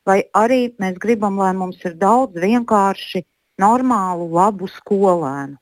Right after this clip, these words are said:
Nu, tā primitīvi izsakoties. Ar ko varētu būt saistīts? Nu, protams, lasīt prasmes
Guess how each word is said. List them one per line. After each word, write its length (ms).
Nu, 80
tā 240
primitīvi 840
izsakoties. 720
Ar 160
ko 320
varētu 400
būt 400
saistīts? 720
Nu, 100
protams, 540
lasīt 560
prasmes 760